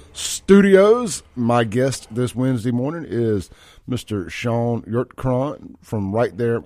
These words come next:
He's our local white liberal from Bell, our local Belhaven liberal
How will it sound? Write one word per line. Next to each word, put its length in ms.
He's 140
our 160
local 340
white 300
liberal 380
from 180
Bell, 240
our 220
local 360
Belhaven 600
liberal 420